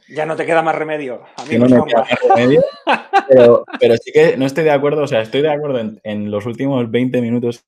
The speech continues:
Speaker 2: que <laughs> todo lo que has compart-, compartido, pero sí que es verdad que es, esta parte de contradictoria, al menos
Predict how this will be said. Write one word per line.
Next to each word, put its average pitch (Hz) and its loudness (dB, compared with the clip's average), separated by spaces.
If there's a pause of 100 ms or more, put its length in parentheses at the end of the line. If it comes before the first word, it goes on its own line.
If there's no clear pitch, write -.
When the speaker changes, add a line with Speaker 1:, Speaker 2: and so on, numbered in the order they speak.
(160)
Speaker 2:
que 113 -2
<laughs> 113 -4
todo 123 4
lo 120 2
que 120 0
has 127 -2
compart-, 120 -6
compartido, 117 -4 (500)
pero 110 4
sí 120 0
que 135 4
es 135 6
verdad 135 4
que 101 -2 (840)
es, - -4
esta 147 0
parte 160 2
de 143 2
contradictoria, 123 0
al 104 -2
menos 139 -6